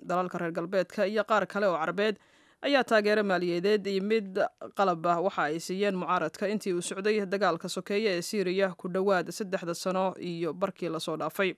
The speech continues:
Intii uusan dhaaran ayaa Master Assad waxa uu ku dul socday roog casaan ah, isaga oo dhinac maray cutubyo militariga ka tirsan, waxaana salaan sharaf uu ka qaatay xubno ka tirsan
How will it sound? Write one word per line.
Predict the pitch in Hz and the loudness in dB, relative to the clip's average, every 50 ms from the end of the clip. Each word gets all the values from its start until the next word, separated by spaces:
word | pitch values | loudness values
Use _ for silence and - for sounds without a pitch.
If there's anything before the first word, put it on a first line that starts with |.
| _ _ - - - - - - - - - - _ - | _ _ -20 -20 -20 -20 -20 -20 -20 -20 -20 -10 _ 0
Intii | 339 302 - 285 254 | 0 2 2 2 0
uusan | 233 214 - 214 196 185 | 2 2 2 2 2 4
dhaaran | 180 180 180 202 202 202 202 196 185 | 6 6 6 6 6 4 2 0 -2
ayaa | 139 170 190 185 175 170 | -2 0 0 2 0 0
Master | 170 170 170 - 190 175 | -2 -4 -4 -2 -2 2
Assad | 143 185 208 196 - 202 190 180 165 165 | 2 2 2 2 2 0 0 0 -2 -4
waxa | 180 190 202 202 - - 185 160 | -2 -2 -2 -2 0 0 0 0
uu | 180 175 175 170 170 170 170 175 - - _ _ _ _ - - | 0 0 -2 -2 -2 -2 -4 -6 -10 -14 _ _ _ _ -12 -8
ku | - 240 | -6 -2
dul | 196 196 185 180 | 0 0 0 0
socday | - - 180 175 180 190 196 196 202 196 180 - 135 190 | -2 -4 -4 -2 0 2 2 2 2 2 2 2 0 0
roog | 190 214 208 185 170 165 170 | 0 0 0 0 0 0 -2
casaan | 156 143 165 165 - - 196 180 180 190 | -4 -4 -4 -2 0 2 4 4 6 6
ah, | 190 190 - _ - - - - - - | 4 4 2 _ -12 -20 -20 -14 -10 -6
isaga | 233 - 302 285 240 220 | 0 2 2 4 4 4
oo | 208 202 196 | 4 4 4
dhinac | 214 220 208 139 151 170 | 4 4 4 2 2 0
maray | 180 180 196 196 196 165 | 2 4 4 4 2 0
cutubyo | 180 175 - - 190 190 208 226 214 | -4 -6 -4 -4 -4 0 2 2 2
militariga | 196 180 175 175 - 214 190 160 156 | 0 0 -4 -4 -2 -2 -4 -4 -4
ka | - 196 | -4 -6
tirsan, | - 180 170 - - 214 208 196 | -4 -6 -6 -4 -2 -2 0 0
waxaana | 196 208 202 - 196 185 185 180 175 175 165 - - - - - | 0 0 0 2 2 2 4 4 4 2 2 -2 -8 -20 -18 -14
salaan | 190 - 208 190 175 175 | -8 -2 0 0 0 0
sharaf | 175 - - 214 185 170 - - | 0 -2 0 0 0 0 0 -4
uu | 170 175 | -6 -6
ka | - 220 | -6 -6
qaatay | 208 - 175 175 170 - 220 220 220 208 - _ - - - - - _ - | -4 0 0 0 0 2 2 0 0 0 -4 _ -20 -20 -20 -20 -20 _ -4
xubno | - 302 285 311 285 | -2 0 2 2 2
ka | 277 - | 2 0
tirsan | - 220 196 - 220 208 | 0 0 0 0 0 2